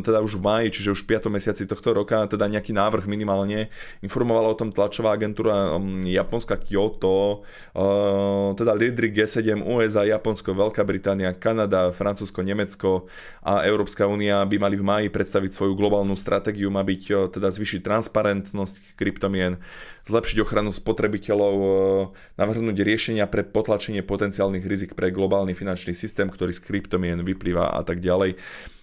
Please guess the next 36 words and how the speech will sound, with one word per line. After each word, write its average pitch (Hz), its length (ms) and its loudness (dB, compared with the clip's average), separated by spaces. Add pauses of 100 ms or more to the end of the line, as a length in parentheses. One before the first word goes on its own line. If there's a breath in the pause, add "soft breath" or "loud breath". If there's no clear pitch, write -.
(140)
Teda 131 160 4
nevieme, 113 320 2
že 101 80 -6
čo 95 160 -2
predstavia, 113 480 4
ale 101 80 2
príde 101 240 0
to 92 160 -2
v 92 80 -2
máji 98 300 2 (100)
a 92 320 2 (320)
uvidíme, 90 320 -4
či - 160 -8
to - 80 -2
bude 90 160 -2
predstavovať 90 560 -2
nejaké 90 160 -8
ďalšie 90 400 -4
potenciálne 87 560 -2
riziko 90 320 -4
pre 87 240 -6 (160)
kryptomeny 92 560 -2
z - 80 -10
toho, 92 120 -4 (280)
mm, 64 320 -8
hľadiska, 90 400 -2
že 92 80 -2
by 87 80 -6
tam 92 160 -2
bolo 90 80 2
niečo, 90 240 0
čo 92 160 -2
by, 92 160 -2
e, - 20 -18 (680 loud breath)
výrazne 104 320 2
obmedzovalo 98 800 2